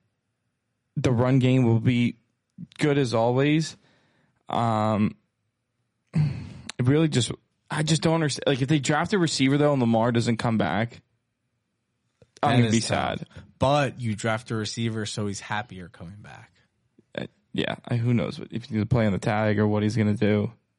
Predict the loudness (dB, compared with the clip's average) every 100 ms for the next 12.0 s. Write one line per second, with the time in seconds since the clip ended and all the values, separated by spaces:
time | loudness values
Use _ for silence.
0 | _ _ -2 0 2 0 -4 -2 -2 0
1 | -4 -2 -2 0 -2 -4 -4 -4 -4 -6
2 | -8 -10 -8 -8 -8 -10 -6 -6 -6 -6
3 | -4 0 0 -2 -4 -2 -2 0 2 2
4 | 2 2 2 0 -4 -2 -4 -6 -4 -4
5 | -4 -10 -10 -14 _ _ _ _ -6 -4
6 | -2 -2 -2 -2 -2 0 -2 -2 -10 -20
7 | _ _ _ _ -14 -12 -10 -4 0 0
8 | 0 -4 -6 -10 -12 -10 -6 -2 -2 -2
9 | -4 -6 -10 -12 -6 -2 2 2 2 -2
10 | -6 -6 -2 0 0 -2 -2 -2 -4 -6
11 | _ _ -2 0 2 0 2 0 0 -4